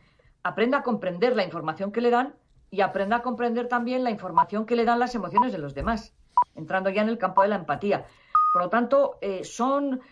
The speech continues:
eh, faros muy potentes, ¿eh? Con una luz muy potente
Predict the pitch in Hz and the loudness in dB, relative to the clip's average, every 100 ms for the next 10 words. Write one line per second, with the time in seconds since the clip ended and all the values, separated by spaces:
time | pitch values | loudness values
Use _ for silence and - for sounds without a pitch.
0 | _ - 208 196 170 - 233 285 320 214 | _ -4 0 0 0 2 4 4 2 2
1 | 277 339 202 214 208 - 147 240 202 190 | 2 0 -2 -2 -4 -4 -6 -4 -2 0
2 | 220 226 240 208 190 262 302 240 247 254 | 2 2 2 0 0 -2 0 -4 -2 -2
3 | 233 247 247 | 0 -2 -4